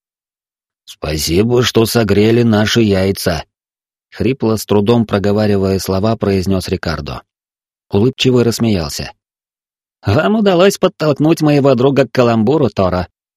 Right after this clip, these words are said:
а я не слышал от него каламбура вот уже лет двадцать, так что мы благодарны вам и за это». Моэн слегка поклонился. «Я предлагаю выпить», — предложил улыбчивый,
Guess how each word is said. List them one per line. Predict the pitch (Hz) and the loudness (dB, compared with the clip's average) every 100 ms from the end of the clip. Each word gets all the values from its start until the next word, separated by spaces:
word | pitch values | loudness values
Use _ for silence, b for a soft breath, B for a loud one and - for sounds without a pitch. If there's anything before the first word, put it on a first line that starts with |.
| - | -2
а | 117 | 2
я | 131 143 | 2 2
не | 165 | 0
слышал | 165 175 170 170 | 2 2 4 2
от | 156 | 2
него | 160 151 | 4 2
каламбура | 143 139 135 165 170 | 4 2 4 2 2
вот | 160 123 156 - | 2 0 -2 0
уже | 165 156 156 | 0 2 2
лет | 139 139 | 2 0
двадцать, | 110 110 113 - 110 101 - _ _ _ | 0 2 0 0 -4 -4 -8 _ _ _
так | 147 160 | -2 0
что | - 170 | 0 2
мы | 165 | 2
благодарны | 151 147 135 139 170 156 | 4 4 4 2 2 2
вам | 147 147 | 2 2
и | 139 | 2
за | 123 | 2
это». | 127 156 87 - _ _ _ _ _ _ _ - | 0 0 -4 -6 _ _ _ _ _ _ _ -6
Моэн | 90 107 131 139 | -2 0 0 -2
слегка | 117 113 - 104 | -2 -2 0 -2
поклонился. | 104 101 98 87 71 - - _ _ _ _ _ _ _ _ _ _ | -2 -2 -2 -4 -6 -12 -14 _ _ _ _ _ _ _ _ _ _
«Я | 175 185 | -4 0
предлагаю | 180 165 147 147 135 | 2 2 2 2 2
выпить», — | 110 92 90 - - _ _ _ | 2 0 -4 -8 -20 _ _ _
предложил | 95 92 95 90 90 | -4 -2 0 0 -2
улыбчивый, | 90 87 - 85 78 71 | 0 -2 -4 -6 -6 -10